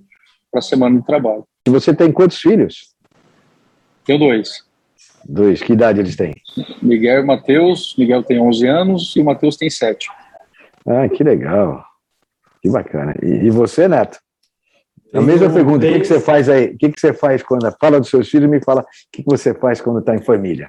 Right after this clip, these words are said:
Speaker 3: Ah, positivo. Eu tenho três filhos e, é, a Maria Luísa com quinze, Beatriz com nove, o Marcos um ano e cinco,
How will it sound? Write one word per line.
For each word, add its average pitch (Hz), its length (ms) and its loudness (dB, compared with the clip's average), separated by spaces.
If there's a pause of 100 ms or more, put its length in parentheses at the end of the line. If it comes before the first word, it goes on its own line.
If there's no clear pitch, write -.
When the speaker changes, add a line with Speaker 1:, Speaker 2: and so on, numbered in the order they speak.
(480)
Speaker 3:
Ah, 123 400 0
positivo. 131 540 -2
Eu 117 140 2
tenho 135 800 2
três 165 340 0
filhos 196 680 -2
e, 139 720 4
é, 120 120 2 (920)
a 120 60 -4
Maria 120 240 2
Luísa 127 400 0
com 139 180 2
quinze, 180 460 2
Beatriz 127 440 0
com 143 140 0
nove, 165 500 2
o 151 120 2
Marcos 139 640 0
um 127 100 0
ano 135 140 4
e 139 40 2
cinco, 185 640 -4